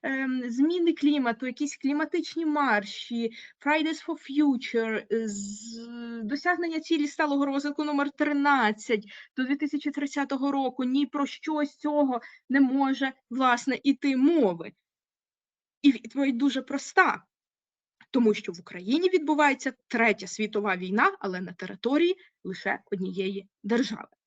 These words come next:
І в цьому, власне, є нюанс. В цьому є нюанс, бо, знаєте, дуже просто жити, коли ти не розумієш, що відбувається насправді. І мені здається,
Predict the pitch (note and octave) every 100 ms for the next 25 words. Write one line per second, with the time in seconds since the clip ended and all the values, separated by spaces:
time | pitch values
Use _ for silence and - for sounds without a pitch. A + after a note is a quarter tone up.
0 | _ - - _ _ _ _ C#4+ E4+ F4+
1 | - F#4+ A#4+ G#4+ C#4+ F#4+ D#4 C4+ C#4 C#4+
2 | E3+ F3 - - _ _ - - - _
3 | F#4+ A#4+ F4+ D#4 D#4 C#5 - D4 B3 E4
4 | F4+ F4 E4+ - _ _ _ B3 D4+ B4+
5 | F#4 A#3+ F4 E4 - F4 A#4+ - F#4+ A#3+
6 | F4+ B4 G4 F#4+ F#4 - _ _ _ _
7 | _ - D4 D#4 D#4+ F4+ G#4+ F4+ D4 F4+
8 | E4+ C#4 A#3 D#4 A4+ - F4+ D#4+ A#3 C4+
9 | C#4 A3+ A3 - - - - - - -
10 | - B3 F4+ A#4+ F#4 A#4 - F#4+ D4+